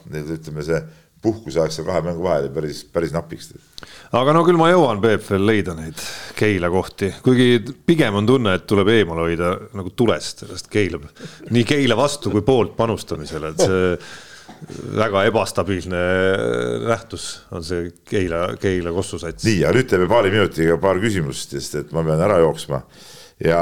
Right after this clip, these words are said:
Speaker 1: ja Karl kirjutab meile ja kirjutab nii, et Tartu maratoni nädalat silmas pidades tuleb nentida, et mehi on stuudios endiselt ainult kaks.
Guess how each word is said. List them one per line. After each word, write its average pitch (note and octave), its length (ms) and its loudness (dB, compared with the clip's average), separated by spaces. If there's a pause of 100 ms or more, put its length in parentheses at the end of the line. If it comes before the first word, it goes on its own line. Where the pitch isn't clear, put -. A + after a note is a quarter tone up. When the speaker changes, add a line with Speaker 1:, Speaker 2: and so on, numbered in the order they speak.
Speaker 1:
ja E2+ 140 4 (180)
Karl E2 640 2
kirjutab F#2+ 480 0
meile E2+ 380 4
ja E2 100 4
kirjutab F#2 380 0
nii, A2+ 180 2
et - 80 -4
Tartu G2+ 320 0
maratoni F#2+ 380 2
nädalat G2 260 4
silmas G2 320 -2
pidades F2 400 0
tuleb E2 240 2
nentida, D#2+ 380 0
et C#2 80 -4
mehi G#2+ 260 2
on D2+ 80 -2
stuudios F#2+ 400 2
endiselt F2+ 320 -2
ainult G2 160 0
kaks. - 380 -4